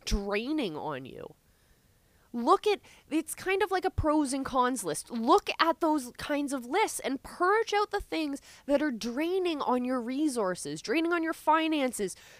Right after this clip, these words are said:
draining on your health, draining on your relationships. And cut those things out if you can. And that way you'll have more time and more energy for the things that matter to you, the things that fill you up, the things that excite you.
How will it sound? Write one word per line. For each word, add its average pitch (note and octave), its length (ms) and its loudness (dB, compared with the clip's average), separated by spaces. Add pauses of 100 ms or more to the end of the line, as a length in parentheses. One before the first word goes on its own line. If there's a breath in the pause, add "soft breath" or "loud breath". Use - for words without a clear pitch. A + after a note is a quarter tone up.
draining D4+ 320 0
on D#4+ 100 0
your D#4 120 2
health, C#4+ 420 4 (280 loud breath)
draining D4 380 -2
on D4 100 0
your C4+ 160 0
relationships. A3 1160 -6 (520 soft breath)
And A#3+ 140 -8
cut - 280 -8
those E4 220 -4
things D#4 300 0
out D4 180 4
if - 140 -6
you B3+ 80 0
can. C#3+ 420 -6 (420 soft breath)
And A3+ 120 -6
that D4+ 240 10
way E4 100 4
you'll C#4 200 0
have D4 260 4
more E4+ 200 2
time D4+ 440 4 (240 loud breath)
and C4 160 2
more D4+ 320 4
energy C4+ 560 4
for B3+ 160 -10
the C#4 100 -2
things D4 380 -6
that B3+ 160 0
matter A#3 600 4
to - 160 -6
you, A3 120 -4
the A3 100 0
things D4+ 320 -2
that C#4 140 2 (200 loud breath)
fill E4 460 0
you C#4+ 260 2
up, D4 200 2
the B3+ 100 2
things C#4 320 -2
that B3+ 140 4
excite - 760 -4
you. - 300 -8